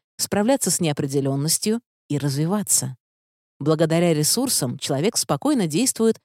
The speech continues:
даже в экстренных ситуациях и использует все возможности для решения возникающих проблем.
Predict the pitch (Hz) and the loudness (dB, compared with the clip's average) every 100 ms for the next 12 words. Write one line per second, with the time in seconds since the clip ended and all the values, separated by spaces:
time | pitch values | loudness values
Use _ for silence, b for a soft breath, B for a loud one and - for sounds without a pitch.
0 | _ 165 190 214 170 151 - 196 190 185 | _ 0 2 2 2 0 0 0 0 0
1 | 190 240 262 202 - 123 - _ _ _ | 0 2 0 0 -4 -6 -10 _ _ _
2 | - 175 180 - - 170 175 151 - - | -6 -2 0 0 0 0 2 0 -2 -2
3 | 160 139 143 220 233 214 - 202 - _ | 0 0 0 0 2 0 0 -2 -4 _
4 | 147 151 143 135 226 247 220 180 185 180 | -2 0 0 0 0 0 2 2 2 0
5 | 135 135 131 143 - 135 131 127 131 | -2 -4 -4 -8 -6 -6 -4 -6 -8